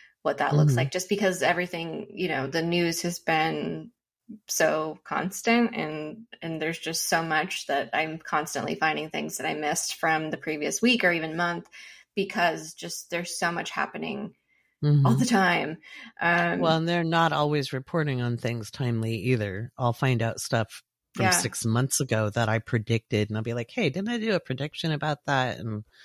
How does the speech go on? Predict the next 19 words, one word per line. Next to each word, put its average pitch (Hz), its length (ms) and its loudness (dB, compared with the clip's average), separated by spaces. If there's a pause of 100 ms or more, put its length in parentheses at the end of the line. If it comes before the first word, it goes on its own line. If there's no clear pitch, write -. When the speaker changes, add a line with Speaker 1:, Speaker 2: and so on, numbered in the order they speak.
(260)
Speaker 2:
sure 190 220 -2
enough, 190 460 2
it 120 100 -6
was 127 160 -10
in 135 200 -6
the 127 80 -4
headlines, 113 880 -4
you 135 100 -2
know, 107 100 0
'cause - 340 -4 (260)
that 113 180 -2 (180)
horoscope 127 520 0
I 110 60 -6
give 113 220 -10
for - 120 -14
the 113 80 -8
month. 113 340 -6 (420)
Speaker 1:
Yeah. 175 300 2
Speaker 2:
So, 110 420 -2